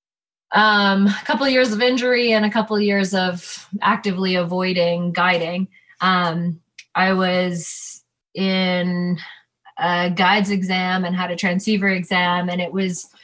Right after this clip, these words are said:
what I've realized is the first situation requiring any sense of urgency since the avalanche happened. Um, and I had a full physical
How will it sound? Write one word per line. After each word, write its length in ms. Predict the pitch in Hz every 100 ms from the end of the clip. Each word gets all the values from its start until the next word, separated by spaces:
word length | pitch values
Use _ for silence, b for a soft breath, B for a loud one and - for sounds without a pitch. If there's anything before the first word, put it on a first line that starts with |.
| B B
what 180 | 202 208
I've 140 | 202
realized 480 | 220 226 220 214 202
is 240 | 196 180 -
the 120 | 196
first 640 | - 196 196 - - -
situation 1300 | 202 196 196 185 180 - 185 180 180 180 180 175 170 175
requiring 580 | 180 - 180 180 180 180
any 160 | 180
sense 260 | 190 175 180
of 120 | 170
urgency 840 | 170 175 202 214 214 262 277 294 B B B
since 640 | - 202 185 175 - - -
the 560 | 180 185 180 175 196 - _
avalanche 460 | 180 180 175 170 185
happened. 520 | 165 170 240 269 - _ _ _ _
Um, 440 | 180 175 170 165 175
and 180 | 175 175
I 120 | 170
had 360 | 170 165 160 - 196 -
a 100 | 175
full 560 | - - 185 180 175 _ _
physical 680 | 196 180 175 170 170 170 165